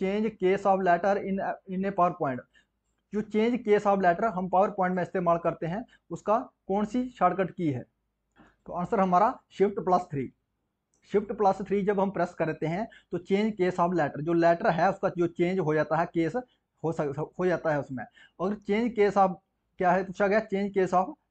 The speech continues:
letter। अगर इसी में, अगर एक और है, Excel की बात करते हैं इसमें, Excel में क्या है, shift plus three प्लस जब करेंगे हम, shift plus एफ़ थ्री जब प्रेस करेंगे हम, तो क्या होगा हमारा,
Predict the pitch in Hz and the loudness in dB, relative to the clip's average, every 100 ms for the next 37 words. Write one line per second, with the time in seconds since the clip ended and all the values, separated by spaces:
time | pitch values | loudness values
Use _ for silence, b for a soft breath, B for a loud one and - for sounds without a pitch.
0 | - 160 135 104 - _ _ 165 196 240 | -2 0 0 -4 -14 _ _ -4 -2 -2
1 | 208 254 240 160 - _ - 175 214 - | -2 0 0 0 -4 _ -4 -2 -2 -6
2 | - _ _ - 180 214 - 190 208 160 | -20 _ _ -6 -2 -2 -2 0 2 4
3 | 190 170 - 185 185 170 165 170 151 170 | 2 0 -2 -4 0 2 2 2 -4 -4
4 | 156 151 170 208 _ _ _ _ _ _ | -6 -6 -10 -10 _ _ _ _ _ _
5 | _ - 165 - 226 220 214 165 156 208 | _ -12 -10 -4 -2 0 2 2 2 -4
6 | - _ - 220 220 208 208 196 202 202 | -6 _ -4 -2 2 2 2 -2 -2 0
7 | 190 190 185 175 170 156 160 156 165 240 | -2 0 -2 -2 0 0 0 -2 -2 -8
8 | - _ _ _ _ _ _ _ _ _ | -12 _ _ _ _ _ _ _ _ _
9 | _ _ - 190 220 185 180 180 262 - | _ _ -6 -4 -4 2 2 2 -6 -8
10 | _ _ _ - 180 190 202 214 214 208 | _ _ _ -2 0 0 0 2 2 0
11 | 185 190 160 151 151 156 160 160 196 185 | -4 -2 -4 -2 -2 -4 -8 0 4 4
12 | 180 175 175 170 233 | 4 2 4 2 0